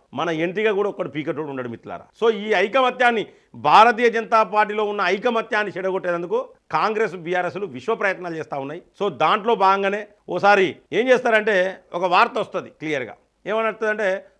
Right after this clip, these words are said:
మొదటలో ఫోన్ వచ్చిందని వస్తుంది. తర్వాత ఏంది, కేంద్ర మంత్రిగా ఈటెల రాజేందర్, బండి సంజయ్ అధ్యక్షుడు. అంటే బండి సంజయ్ నా-, మా కేంద్ర మంత్రికి వెళ్ళి తీసేస్తారా? కేంద్ర మంత్రికి వెళ్ళి బండి సంజయ్ని తీసేసే అవకాశాలు ఉన్నాయా?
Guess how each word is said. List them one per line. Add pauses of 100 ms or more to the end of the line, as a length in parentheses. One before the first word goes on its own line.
మొదటలో
ఫోన్
వచ్చిందని
వస్తుంది. (100)
తర్వాత
ఏంది,
కేంద్ర
మంత్రిగా
ఈటెల
రాజేందర్,
బండి
సంజయ్
అధ్యక్షుడు. (200)
అంటే
బండి
సంజయ్
నా-,
మా
కేంద్ర
మంత్రికి
వెళ్ళి
తీసేస్తారా? (220)
కేంద్ర
మంత్రికి
వెళ్ళి
బండి
సంజయ్ని
తీసేసే
అవకాశాలు
ఉన్నాయా?